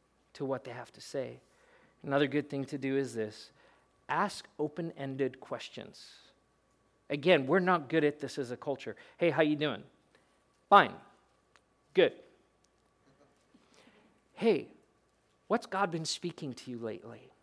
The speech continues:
"Hey, what are, what are some things in your life that you're just celebrating right now?" "Hey, what's going on in your life that I could pray with you about?"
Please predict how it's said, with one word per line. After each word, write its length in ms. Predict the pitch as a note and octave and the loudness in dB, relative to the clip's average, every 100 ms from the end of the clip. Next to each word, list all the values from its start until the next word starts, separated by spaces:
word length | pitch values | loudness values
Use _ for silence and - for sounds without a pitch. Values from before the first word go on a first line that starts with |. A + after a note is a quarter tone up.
| _ _ _ _ _ _ _ _ _ _ _ - | _ _ _ _ _ _ _ _ _ _ _ 0
"Hey, 120 | G#3 | 4
what 180 | F3+ A#3+ | 8 8
are, 60 | B3+ | 8
what 280 | F3 G3 B3+ | 6 6 6
are 60 | A#3 | 6
some 180 | G#3+ | 0
things 300 | F#3+ A3+ A3 | 2 2 4
in 120 | F#3+ F3+ | 2 2
your 160 | F3+ | 2
life 300 | E3+ F#3+ F#3 | 2 0 0
that 120 | E3+ | -4
you're 180 | D#3 F3+ | -2 -2
just 320 | F3 E3 - | -2 -6 -8
celebrating 580 | - E3 D#3+ C#3 C3+ B2+ | -4 -2 0 0 -2 -2
right 180 | A#2+ A#2+ | -6 -8
now?" 260 | B2 A2+ A#2 _ - - - - | -10 -12 -16 _ -20 -20 -20 2
"Hey, 140 | G#3+ | 6
what's 240 | G3+ B3+ - | 6 6 4
going 260 | A#3 A3+ | 4 6
on 80 | G#3+ | 4
in 80 | G3+ | 4
your 160 | F#3 | 4
life 220 | F3+ F3+ - | 6 4 4
that 140 | D#3 | 0
I 60 | D#3+ | 0
could 200 | E3 - | -4 -10
pray 320 | - E3 E3 | -2 2 4
with 240 | D#3 - | 2 -2
you 180 | C#3 B2+ | -6 -4
about?" 400 | B2 A#2+ A2 | -4 -4 -4